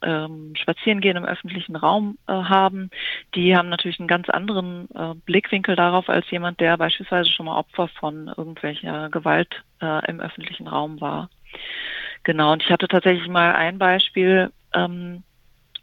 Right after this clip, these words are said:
von einer Teilnehmerin des Audiowalks, die zweitausendfünfzehn an dem Audiowalk teilgenommen hat und die damals total inspiriert war von dem, was sie gehört hat. Ähm, zwei Jahre später ungefähr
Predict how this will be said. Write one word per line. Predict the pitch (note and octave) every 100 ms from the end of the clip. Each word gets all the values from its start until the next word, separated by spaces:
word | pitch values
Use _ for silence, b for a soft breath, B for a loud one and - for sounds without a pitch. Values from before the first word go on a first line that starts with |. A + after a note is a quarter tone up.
| -
von | G3
einer | - F3+
Teilnehmerin | - E3+ G3+ G3+ G3+ F#3+ G3
des | G3 F#3+
Audiowalks, | - F#3+ G3+ F#3+ G3 -
die | F#3 F3+ F3 -
zweitausendfünfzehn | F3+ F3+ F3+ - C4 - - A#3+ A#3+ -
an | A3+
dem | A3 G#3+
Audiowalk | G#3 G#3 G3+
teilgenommen | - F#3 A3 G#3+ G#3+ G3
hat | F#3 - - B B B B B B
und | F3 F3 F3 E3+
die | E3+ E3+ E3+ E3+ -
damals | - E3+ F3 F3 - -
total | F3 - F3+ F#3 F3+ F3
inspiriert | - F3+ - D#3 F3+ C4+
war | A3 A3+
von | A3+ A3
dem, | G#3 G3+
was | G#3
sie | G#3
gehört | G3 F#3 F#3+ G3+ -
hat. | G#3 - B B B B B
Ähm, | F3 E3+ F3 F3 E3+ - -
zwei | E3+ F#3
Jahre | F3+ F3
später | F3+ - F#3+ - A3 G#3+
ungefähr | G3+ G3 - F#3 F#3 F3+